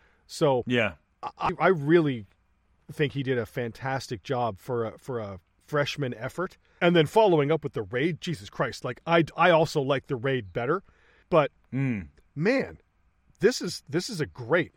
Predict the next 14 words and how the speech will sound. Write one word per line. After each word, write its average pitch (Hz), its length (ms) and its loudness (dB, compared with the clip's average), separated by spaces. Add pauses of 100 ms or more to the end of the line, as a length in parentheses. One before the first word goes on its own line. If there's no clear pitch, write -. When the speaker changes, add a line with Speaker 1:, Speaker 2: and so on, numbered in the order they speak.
(360)
Speaker 1:
effort 143 420 -2
for 135 200 -2
a 120 80 -2
first - 380 -6
one. 113 180 -8
And 175 140 -4
to 247 80 -10
show 240 280 0
her, 170 380 0 (340)
to 151 100 -8
show 202 340 0
Astri 151 460 -2
going 135 280 -2
back 131 380 -2